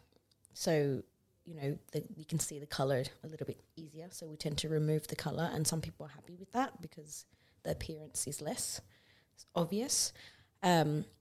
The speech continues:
we have to check that there's no tethering. Tethering is when, when someone smiles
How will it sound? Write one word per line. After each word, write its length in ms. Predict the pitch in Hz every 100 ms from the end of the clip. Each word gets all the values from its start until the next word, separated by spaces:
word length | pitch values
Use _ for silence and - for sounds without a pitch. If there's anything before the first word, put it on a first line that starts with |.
| _ _
we 100 | 180
have 120 | 196
to 60 | -
check 240 | - 190
that 80 | -
there's 180 | 170 170
no 80 | 175
tethering. 520 | - 180 175 214 254 - - _ _ _ _ _ - -
Tethering 460 | - 190 190 185 175
is 160 | 165
when, 400 | 180 165 160 160 - -
when 160 | 175 160
someone 260 | 196 180 - -
smiles 580 | - 208 190 226 262 -